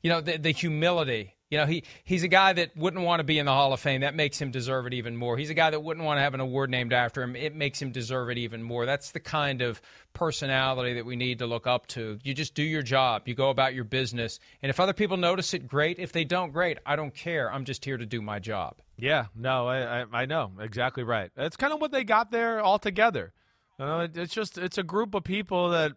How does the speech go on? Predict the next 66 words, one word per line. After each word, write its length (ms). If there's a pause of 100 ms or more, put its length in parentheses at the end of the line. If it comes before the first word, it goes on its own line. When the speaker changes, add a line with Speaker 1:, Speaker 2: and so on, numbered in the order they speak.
Speaker 2:
and 100
I've 280
heard 180
Mike 220
Tomlin 420
refer 320
to 140
it 100
too. 120
"I 120
walk 260
in 140
every 180
day, 220
I 80
see 180
those 220
damn 240
trophies. 480
That's 180
all 200
I 120
think 260
about. 280 (220)
I 80
gotta 180
get 100
another 280
trophy. 500 (400)
You 60
know, 160
what 100
are 60
we 60
gonna 120
do 140
to 80
make 180
Pittsburgh 400
better 240
today?" 320
They're, 240
they're, 340 (840)
they're, 100
um, 440
a 80
very 240
special 400
organization 640
that 180
way, 200 (100)
and 120
it'll 120
be 160
interesting 540
to 120
see 180
where 200
they 100
go 180
with 140
the 60
G 280
M 200
thing, 320
and 160